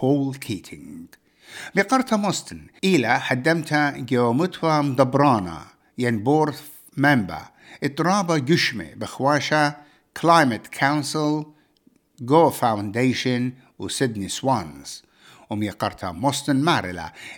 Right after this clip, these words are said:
ات اتلا واليتا لعوات التشمشتا قا أستراليا جداها شوبت شقلا. وزرت مسترانوتة أستراليا بني وونك مقرولة البويا أو خشة قبيتوتة بلاخد عدرانا أستراليتا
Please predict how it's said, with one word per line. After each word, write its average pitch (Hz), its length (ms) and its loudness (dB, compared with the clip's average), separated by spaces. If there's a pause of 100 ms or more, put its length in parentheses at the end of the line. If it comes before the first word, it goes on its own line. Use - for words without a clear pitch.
ات 113 200 -6
اتلا 165 300 -2
واليتا 135 680 0
لعوات 131 500 -4
التشمشتا - 720 -4
قا 95 300 -8
أستراليا 123 680 2 (280)
جداها 113 600 0
شوبت 135 540 0
شقلا. - 760 -6 (720)
وزرت 226 340 6
مسترانوتة 170 880 0
أستراليا 131 680 0
بني 160 240 4
وونك 123 440 0
مقرولة 151 560 0
البويا 123 600 0
أو 131 260 0
خشة 120 480 -4
قبيتوتة 117 840 -2 (320)
بلاخد 147 520 0
عدرانا 131 840 -2 (220)
أستراليتا 131 1040 0